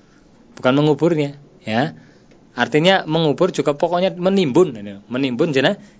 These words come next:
jenazahnya. Yuwari, membuangnya bagaimana? Dengan caranya, bi ayyul qiyahu fi hafratin, dengan cara mungkin melemparkan dia, dicampakkan ke lubang, ataupun juga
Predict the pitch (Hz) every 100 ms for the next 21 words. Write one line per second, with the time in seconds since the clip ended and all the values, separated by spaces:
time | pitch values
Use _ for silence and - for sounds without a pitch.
0 | - 123 113 113 95 98 - _ - -
1 | - - 143 233 202 170 180 - - _
2 | 143 151 151 196 202 180 160 185 196 175
3 | 170 165 175 175 180 160 180 180 165 196
4 | 220 214 190 175 151 175 180 175 170 151
5 | - - 147 131 117 104 - - - -
6 | _ 135 135 131 147 147 151 147 143 160
7 | 165 165 165 120 113 123 139 139 143 147
8 | 143 147 131 123 156 165 123 - - -
9 | - 127 117 143 143 156 - 135 123 139
10 | 131 117 131 139 151 147 _ _ _ _
11 | _ _ _ _ _ - - 139 131 151
12 | 160 147 139 147 151 156 160 165